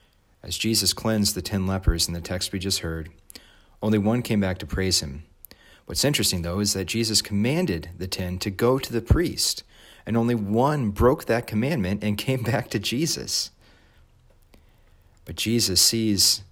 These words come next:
his faith, a faith that breaks the rules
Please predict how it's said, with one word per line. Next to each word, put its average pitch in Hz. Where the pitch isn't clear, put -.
his -
faith, 101
a 87
faith 113
that 101
breaks 147
the 143
rules 131